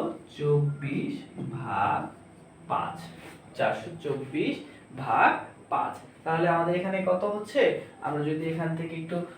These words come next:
রাফ করে ভাগ করি, পাঁচ ভাগ চারশো চব্বিশ, পাঁচ আটে চল্লিশ, তাকে দুই, চব্বিশ, তাহলে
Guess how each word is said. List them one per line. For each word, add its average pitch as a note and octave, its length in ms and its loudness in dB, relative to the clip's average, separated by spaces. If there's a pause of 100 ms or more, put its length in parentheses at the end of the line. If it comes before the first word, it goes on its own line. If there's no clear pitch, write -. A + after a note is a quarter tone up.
(120)
রাফ D3 340 4
করে F3 180 6
ভাগ D3+ 260 0 (140)
করি, F3+ 240 2 (480)
পাঁচ D3 600 8 (680)
ভাগ A#2 360 4 (260)
চারশো C#3+ 560 0 (600)
চব্বিশ, - 520 -2 (360)
পাঁচ C#3+ 280 6 (220)
আটে D3+ 260 -2 (840)
চল্লিশ, D3 680 0 (480)
তাকে C#3 220 -4 (200)
দুই, B2+ 340 -2 (500)
চব্বিশ, C3+ 640 -2 (420)
তাহলে C3 180 0